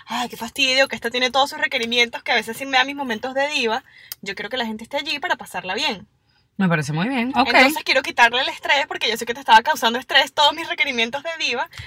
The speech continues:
Speaker 1: Entonces quitarle el estrés a todo el mundo y que la gente vaya a disfrutar demasiado y que la gente disfrute. Como el año pasado la gente la pasó bien, eso me va a dar tranquilidad.
Speaker 2: Bueno, buenísimo. Hablaremos de eso después, Eugenia.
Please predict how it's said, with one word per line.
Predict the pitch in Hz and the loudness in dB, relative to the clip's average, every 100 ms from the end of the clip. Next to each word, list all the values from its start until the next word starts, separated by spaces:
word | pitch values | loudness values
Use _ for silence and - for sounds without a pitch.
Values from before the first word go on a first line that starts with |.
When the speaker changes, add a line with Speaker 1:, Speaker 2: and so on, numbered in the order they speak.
| - _ _ - _ - | -18 _ _ -20 _ -10
Speaker 1:
Entonces | 285 233 247 | -4 -4 -4
quitarle | 262 247 220 233 | -10 -2 0 0
el | 320 | -4
estrés | - 277 | -4 -4
a | |
todo | 285 330 | 0 -2
el | 339 | -2
mundo | 349 277 302 | -4 -4 -4
y | 320 | -2
que | 269 | -2
la | |
gente | 240 226 262 | -2 -2 4
vaya | 285 294 349 - | 6 6 0 2
a | 247 | 2
disfrutar | 247 233 - 233 214 247 320 403 - _ _ _ _ | 2 -4 -8 -8 4 8 8 8 -10 _ _ _ _
demasiado | - 247 233 226 302 311 392 | 2 4 4 0 0 2 4
y | 247 214 | 2 0
que | - 254 | -2 0
la | 254 | 0
gente | 262 339 | -4 -2
disfrute. | 359 254 277 247 214 | -4 -4 -4 -2 0
Como | 233 233 | 0 2
el | 233 | 2
año | 320 | 0
pasado | 262 269 262 | -4 4 4
la | 294 | 4
gente | 247 226 | -4 -4
la | - | -4
pasó | 214 247 | -6 -6
bien, | 285 320 381 _ - - - - | -4 -6 -8 _ -20 -20 -20 -12
eso | 226 240 | -8 -4
me | 220 | -2
va | 190 | 0
a | |
dar | 190 202 226 - - - | 2 2 0 -16 -20 -8
tranquilidad. | 262 262 214 190 175 - | -6 -4 -6 -8 -10 -4
Speaker 2:
Bueno, | 208 208 180 160 | 4 6 6 6
buenísimo. | 165 170 170 - 160 | 4 4 2 0 0
Hablaremos | 156 160 160 160 190 | 0 0 0 0 0
de | |
eso | 185 196 | -2 -4
después, | - 151 | -6 -10
Eugenia. | 147 143 139 | -8 -8 -8